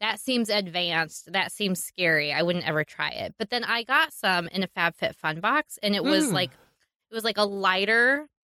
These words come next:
Speaker 1: shimmer and then
Speaker 2: Mm-hmm.
Speaker 1: something darker. And I love them so much because, like you said, they
Speaker 2: Right?
Speaker 1: are so easy.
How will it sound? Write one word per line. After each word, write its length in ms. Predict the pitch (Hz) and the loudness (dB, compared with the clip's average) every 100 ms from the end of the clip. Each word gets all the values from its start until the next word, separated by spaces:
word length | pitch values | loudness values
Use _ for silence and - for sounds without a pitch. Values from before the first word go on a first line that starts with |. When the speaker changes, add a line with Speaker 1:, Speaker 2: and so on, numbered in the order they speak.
| _ | _
Speaker 1:
shimmer 760 | - - - 240 175 156 240 277 _ _ - | -20 -10 -2 2 2 4 4 2 _ _ -2
and 220 | 220 208 | 0 2
then 260 | 208 208 233 | 2 4 4
Speaker 2:
Mm-hmm. 100 | 381 | 2
Speaker 1:
something 920 | - 226 208 220 208 202 196 190 196 | 0 -2 0 0 0 0 0 -2 -4
darker. 520 | 214 175 - - - _ _ _ _ 220 | 2 2 0 -10 -20 _ _ _ _ -6
And 540 | 214 202 202 196 196 - _ - | -2 0 0 0 -4 -8 _ -6
I 640 | 208 240 254 285 311 349 320 _ _ _ | 0 2 4 4 4 2 -2 _ _ _
love 760 | 202 185 185 180 185 190 208 208 | -2 -2 0 2 4 4 2 0
them 380 | 240 240 247 262 - _ _ | 2 4 2 0 -4 _ _
so 460 | - - - 196 196 | -12 -8 0 2 2
much 320 | 165 - - | 0 -6 -12
because, 320 | 220 247 240 | -6 -2 2
like 180 | 247 196 | 2 2
you 200 | 311 440 | 4 4
said, 220 | 277 226 | 4 2
they 80 | 214 | 0
Speaker 2:
Right? 220 | 214 214 | 0 -2
Speaker 1:
are 40 | |
so 720 | 202 - - - 226 220 214 214 _ | -4 -10 -10 -2 2 4 4 0 _
easy. 560 | - 247 254 175 156 | -4 0 0 0 -6